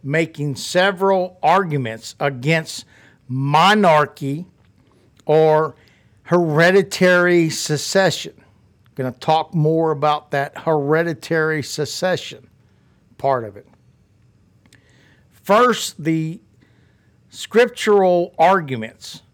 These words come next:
then with the non-scriptural arguments. He then turns to Americans' situation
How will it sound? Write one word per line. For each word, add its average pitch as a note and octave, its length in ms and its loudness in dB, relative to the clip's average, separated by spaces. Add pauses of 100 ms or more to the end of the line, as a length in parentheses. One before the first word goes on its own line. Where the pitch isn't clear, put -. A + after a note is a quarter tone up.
(600)
then G#3+ 540 4
with E3 340 0
the D3+ 400 -4
non-scriptural C#3 1500 0 (140)
arguments. A2+ 680 -4 (1300)
He E3 140 -2
then A#3 320 2
turns G#3 640 2
to D3+ 200 -4
Americans' D#3 840 -4 (640)
situation E3+ 1200 -2